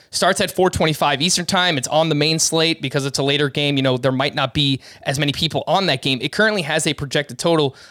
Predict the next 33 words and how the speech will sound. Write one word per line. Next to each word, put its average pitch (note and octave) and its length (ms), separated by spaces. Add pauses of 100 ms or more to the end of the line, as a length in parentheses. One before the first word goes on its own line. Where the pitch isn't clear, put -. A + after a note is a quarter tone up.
(120)
of D3+ 180
right F#3 160
around G3 220
fifty. D#3 260
It C#3 40
might F3 140
be F3 160
over F3+ 260
fifty D3 380
points, E3+ 420 (400)
yet D#3 260 (440)
not D3 340
many D3+ 220
people C#3+ 320
are C3 140
talking C#3+ 400
about B2 300
that A#2+ 200
game. F#3 240
So C3 240
a B2 80
profitable E3 560
G D3 220
P D3 160
P C3+ 200
stack F3 480 (540)
might D3+ 240
turn F#3 200
out D#3 160
to D#3 80
be D3+ 140
something E3 360
like D3 360